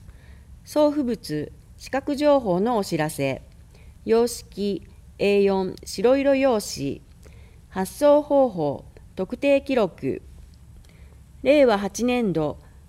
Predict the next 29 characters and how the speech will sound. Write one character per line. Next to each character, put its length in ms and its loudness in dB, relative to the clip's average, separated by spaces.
後 220 4
期 140 -8
高 240 2
齢 220 2
者 360 -4
医 100 -2
療 200 4
保 160 0
険 260 -2
料 200 2
額 480 -4
決 220 -4
定 260 -2
通 220 -8
知 100 -16
書 240 -4
を 180 4
お 20 6
送 220 -2
り 80 -2
し 180 -10
ま 180 -4
す。 180 -16
令 220 2
和 100 4
八 260 -6
年 240 -2
度 120 0
の 280 -6